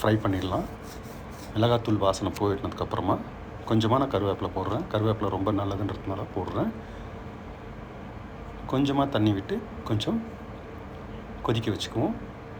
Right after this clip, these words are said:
பெருங்காயப்பொடி கொஞ்சமாக ஆட் பண்ணுறேன். இப்போ குழம்பு நல்லா கொதிச்சிடுச்சு. இப்போ already வேக வச்சு வச்சுருந்த பருப்பை இதில் ஆட் பண்ணிக்கினேன். புளி கொஞ்சம் கரைச்சி விட்டுருக்கேன்.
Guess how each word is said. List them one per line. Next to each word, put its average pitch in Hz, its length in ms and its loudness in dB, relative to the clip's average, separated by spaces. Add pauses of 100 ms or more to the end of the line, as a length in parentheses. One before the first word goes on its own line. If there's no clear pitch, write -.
(800)
பெருங்காயப்பொடி 113 640 4
கொஞ்சமாக 92 380 0
ஆட் 90 180 -2
பண்ணுறேன். 113 320 0 (1900)
இப்போ - 160 -2
குழம்பு 110 300 6
நல்லா 98 220 0
கொதிச்சிடுச்சு. - 680 -2 (3500)
இப்போ 113 380 4
already 131 280 4 (840)
வேக 113 280 6
வச்சு 113 260 2
வச்சுருந்த 104 580 2
பருப்பை 110 340 4
இதில் 190 240 2
ஆட் 101 240 6
பண்ணிக்கினேன். 87 420 0 (880)
புளி 190 160 2
கொஞ்சம் - 320 2
கரைச்சி 104 260 0
விட்டுருக்கேன். 87 440 -6